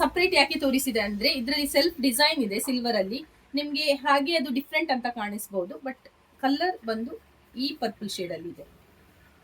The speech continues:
ಗೈಸ್, ನೀವು ಹೇಳಿದ್ರೆ ನಂಬೋದೇ ಇಲ್ಲ ನಾನು ಈ ಸಾರಿಗೆ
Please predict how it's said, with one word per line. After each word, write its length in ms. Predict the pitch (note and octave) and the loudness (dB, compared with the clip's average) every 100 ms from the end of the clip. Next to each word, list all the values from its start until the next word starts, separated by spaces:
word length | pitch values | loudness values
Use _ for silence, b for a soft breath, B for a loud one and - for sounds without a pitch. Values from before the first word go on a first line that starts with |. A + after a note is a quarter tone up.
| - _ _ _ _ _ _ _ _ _ - - - F3+ - _ G#3+ | -20 _ _ _ _ _ _ _ _ _ -20 -20 -20 -20 -20 _ -2
ಗೈಸ್, 320 | D4 D#4+ G#4+ - D4 | 0 2 0 -2 -6
ನೀವು 160 | E4+ F#4+ E4 | -4 -2 -2
ಹೇಳಿದ್ರೆ 400 | D#4+ F4+ F4 E4+ C#4 | 0 -2 -2 -2 -2
ನಂಬೋದೇ 420 | C4 C#4 E4+ D#4+ B3+ | 0 -2 -2 -4 -2
ಇಲ್ಲ 100 | A#3+ C4 | -2 -2
ನಾನು 160 | A#3+ B3+ - C4+ | -2 -4 -4 -2
ಈ 20 | E4 F4 | -2 2
ಸಾರಿಗೆ 380 | C#4 C#4 C#4 | 0 0 -2